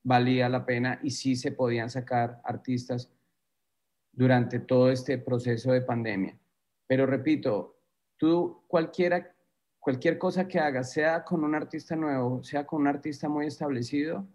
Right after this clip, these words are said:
tienes que tener un plan y una estrategia y entender muy bien lo que está pasando.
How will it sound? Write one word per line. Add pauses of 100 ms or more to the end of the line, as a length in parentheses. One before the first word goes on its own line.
(500)
tienes
que
tener
un
plan
y
una
estrategia
y
entender
muy
bien
lo
que
está
pasando.